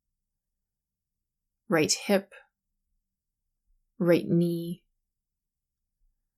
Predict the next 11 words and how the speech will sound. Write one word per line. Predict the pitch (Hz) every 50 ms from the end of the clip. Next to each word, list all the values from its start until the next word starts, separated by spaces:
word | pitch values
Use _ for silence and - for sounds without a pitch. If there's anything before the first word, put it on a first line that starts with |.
| _ _ _ _ -
right | 214 196 196 196 - - -
ankle, | 175 165 170 - - 160 151 151 156 - _ _ _ _ _ _ _ _ _ _ _ _ _ _ _ _ _ _ _ _ _ _ _ _ _ _ _ _ _ _ _ _ _ _ _ _ _ _ _ _ _ _ _ _ _ _ _ _ _ _ _ _ _ _ _ _ _ _ _ - - _ _ -
all | - 208 214 220
the | 214 226
way | 208 214 202 202 208
to | 202 - 202
the | 165 185
tips | 180 - - - 196 - - - - - - -
of | 190 170
the | 180 180
toes. | - - 180 160 156 160 180 190 - - - - -